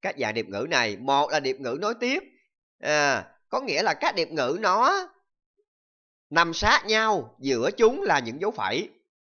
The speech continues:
Loại thứ hai là điệp ngữ chuyển tiếp hay còn gọi là điệp ngữ vòng. Nó, các điệp ngữ này cũng nằm khác nhau, à, cũng nằm kế nhau, nhưng mà giữa chúng lại là dấu chấm các bạn. Còn nếu là thơ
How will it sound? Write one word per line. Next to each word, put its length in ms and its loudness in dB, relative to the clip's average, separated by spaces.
Loại 200 0
thứ 160 0
hai 240 2
là 100 4
điệp 200 -2
ngữ 280 2
chuyển 260 -2
tiếp 320 6
hay 120 -2
còn 140 2
gọi 180 4
là 80 2
điệp 200 -4
ngữ 220 2
vòng. 280 8
Nó, 360 6
các 180 2
điệp 140 2
ngữ 280 4
này 140 4
cũng 220 -2
nằm 200 0
khác 240 4
nhau, 360 4
à, 120 2
cũng 180 -4
nằm 280 0
kế 240 6
nhau, 500 2
nhưng 180 -6
mà 60 2
giữa 260 -2
chúng 260 -4
lại 280 0
là 100 2
dấu 180 0
chấm 340 0
các 120 -10
bạn. 220 2
Còn 180 0
nếu 160 6
là 160 6
thơ 460 6